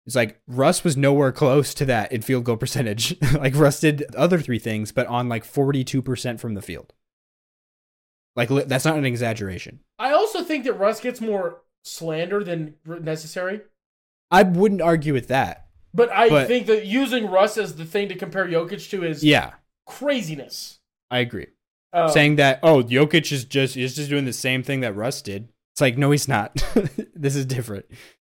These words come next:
Speaker 2: Yeah, that's kinda crazy.
Speaker 1: Yeah. Um, he has almost fifty now on his career Sombor doubles. So, like, uh, games where he has
Speaker 2: Is that what
Speaker 1: exactly
Speaker 2: they're
Speaker 1: ni-,
Speaker 2: calling him?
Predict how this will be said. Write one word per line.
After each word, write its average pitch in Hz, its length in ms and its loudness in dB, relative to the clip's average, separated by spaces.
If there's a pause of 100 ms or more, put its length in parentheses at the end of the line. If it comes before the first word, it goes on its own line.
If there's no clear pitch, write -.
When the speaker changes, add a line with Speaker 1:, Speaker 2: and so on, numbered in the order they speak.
(160)
Speaker 2:
Yeah, 180 460 0
that's 170 160 -8
kinda 254 360 -6
crazy. 147 520 -10 (220)
Speaker 1:
Yeah. 87 220 -8 (280)
Um, 107 260 -6
he 127 140 0
has 135 480 2 (140)
almost 143 360 2
fifty 117 540 0
now 113 340 -2
on 110 140 -2
his 104 140 -6
career 110 260 -4
Sombor 123 400 0
doubles. 98 460 -6 (160)
So, 104 380 -2
like, 104 280 -6
uh, 107 220 -4 (520)
games 139 300 2
where 135 100 2
he 135 160 0
has 131 220 0
Speaker 2:
Is 120 100 -2
that - 40 -4
what 101 40 -2
Speaker 1:
exactly 220 440 4
Speaker 2:
they're 123 80 -2
Speaker 1:
ni-, 123 80 0
Speaker 2:
calling 190 200 0
him? 220 180 -6